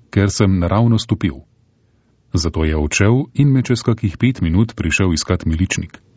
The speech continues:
V drugem nadstropju me je v majhni sobi čakal Ciril. Ko sem bil pripravljen podpisati le, če popravim besedilo, je grozeče vstal. Tudi sam sem vstal, dal roke na hrbet in rekel: "Udarite prvi,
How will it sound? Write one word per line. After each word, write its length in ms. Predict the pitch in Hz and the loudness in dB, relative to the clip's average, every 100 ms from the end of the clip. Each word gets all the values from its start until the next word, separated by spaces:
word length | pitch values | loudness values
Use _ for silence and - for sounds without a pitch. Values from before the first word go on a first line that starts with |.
| _ _ _ _ _ _ _ _ _ | _ _ _ _ _ _ _ _ _
V 100 | 110 | 2
drugem 320 | 104 147 156 104 | 4 4 2 0
nadstropju 560 | 78 - 104 107 127 | -2 0 -2 2 2
me 140 | 120 82 | 2 0
je 80 | |
v 60 | 76 | -2
majhni 360 | 78 92 110 110 | 0 0 0 0
sobi 320 | 87 76 90 | 0 -2 -2
čakal 340 | 78 71 78 | -2 -2 -2
Ciril. 380 | 80 - - 69 - _ _ _ _ _ _ _ _ | -2 -2 -4 -8 -16 _ _ _ _ _ _ _ _
Ko 140 | - - | -2 2
sem 120 | 85 | 2
bil 80 | 82 | 2
pripravljen 640 | 80 85 85 107 120 104 | 0 0 2 2 2 2
podpisati 640 | 90 85 92 - 85 82 90 | 0 -4 -4 -2 -2 0 0
le, 240 | 85 73 | 0 -2
če 200 | 71 - 82 | -2 -2 0
popravim 480 | 73 82 80 80 | 0 0 2 0
besedilo, 540 | 78 78 76 92 117 117 - - _ | -2 -2 0 2 2 2 -4 -20 _
je 80 | 101 | 0
grozeče 480 | 92 90 82 104 107 | 2 0 2 2 0
vstal. 400 | 101 - 71 71 _ _ _ _ _ _ _ _ | -2 -2 -6 -6 _ _ _ _ _ _ _ _
Tudi 180 | 82 78 | -6 0
sam 220 | 117 120 | 2 2
sem 220 | 113 76 | 0 -6
vstal, 380 | 76 - 71 69 _ _ _ _ | -6 -4 -4 -6 _ _ _ _
dal 180 | 85 80 | 2 2
roke 280 | 80 80 87 | 0 0 0
na 100 | 82 | 2
hrbet 360 | 127 117 110 | 2 2 2
in 80 | 101 104 | 0 0
rekel: 320 | 110 101 92 _ _ _ - | 0 -2 -4 _ _ _ 0
"Udarite 500 | 110 101 95 85 76 | 2 2 0 -6 -2
prvi, 400 | 131 143 127 | -2 0 0